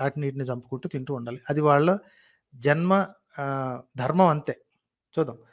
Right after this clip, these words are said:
క్షత్రియునికి శూద్ర స్త్రీకి యందు పుట్టినవాడు ఉగ్రుడనబడును. అతడు క్రూర కర్మలు, క్రూర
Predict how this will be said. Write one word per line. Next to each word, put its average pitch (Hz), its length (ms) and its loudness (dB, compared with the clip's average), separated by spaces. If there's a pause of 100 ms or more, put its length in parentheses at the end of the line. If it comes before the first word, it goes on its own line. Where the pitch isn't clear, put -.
(120)
క్షత్రియునికి 196 600 2
శూద్ర 180 300 -4
స్త్రీకి 180 320 -4
యందు 170 220 0
పుట్టినవాడు 156 480 -4
ఉగ్రుడనబడును. 135 840 -2 (320)
అతడు 180 240 0
క్రూర 170 340 2
కర్మలు, 175 400 2
క్రూర 156 340 0